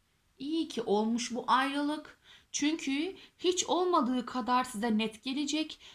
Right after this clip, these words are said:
Hiç olmadığı kadar kendini size net ifade ediyor olacak. Ve çok pişman. Bak, özellikle geceleri uyuyamadığını,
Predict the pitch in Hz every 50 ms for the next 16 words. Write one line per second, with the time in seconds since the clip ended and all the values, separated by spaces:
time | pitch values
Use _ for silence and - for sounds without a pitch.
0 | _ _ - 330 320 - 320 320 302 269 269 254 214 226 - 233 214 226 214 214
1 | - - 240 247 254 233 233 214 214 208 208 - 214 247 254 233 226 247 254 247
2 | - - 214 220 - 226 214 208 202 190 - 214 226 185 208 226 233 - 196 185
3 | 185 190 185 185 175 175 175 - - - - - - 208 214 220 - - 262 262
4 | - - 208 - - - 185 180 175 175 170 - _ - - - - - - -
5 | - - _ - 185 185 185 185 - - - - _ _ _ _ _ _ _ -
6 | - 190 190 170 208 202 202 208 247 202 233 220 226 226 220 214 226 269 - 214
7 | 208 196 196 208 214 214 214 196 175 180 170 156 151 143